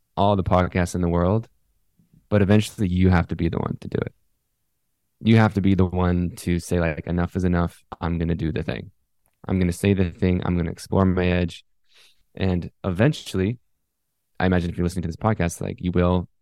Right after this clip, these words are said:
like, enough will be enough. And you're like, "I don't wanna suffer anymore. I don't wanna reject myself anymore. I don't wanna hold myself back anymore. So I am going to do that thing that I've been afraid to do."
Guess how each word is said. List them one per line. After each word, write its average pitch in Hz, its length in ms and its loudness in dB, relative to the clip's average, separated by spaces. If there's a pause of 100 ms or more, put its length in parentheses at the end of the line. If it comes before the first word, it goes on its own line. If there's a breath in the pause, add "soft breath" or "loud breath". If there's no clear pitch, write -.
(120)
like, - 260 -10 (260)
enough 87 380 -4
will 95 120 0
be 85 120 -4
enough. 73 300 -6 (760)
And 90 100 0
you're 85 80 2
like, 82 140 -2
"I 90 80 2
don't 90 100 0
wanna 87 160 -2
suffer - 320 -6
anymore. 95 420 2
I 98 60 -4
don't 90 120 -2
wanna 85 340 -6 (200)
reject 90 320 -2
myself 90 440 -2
anymore. 90 420 0
I 87 40 -4
don't 85 100 -2
wanna 85 140 0
hold 87 180 -4
myself - 380 -8
back 87 220 0
anymore. 87 440 0 (800)
So 95 180 -2
I 80 120 0
am 90 240 0
going 87 200 0
to 82 100 -6
do 85 200 -6
that 82 120 -4
thing 82 160 -4
that 80 200 -4
I've - 100 -6
been - 100 -6
afraid - 300 -8
to - 80 -10
do." 85 200 -2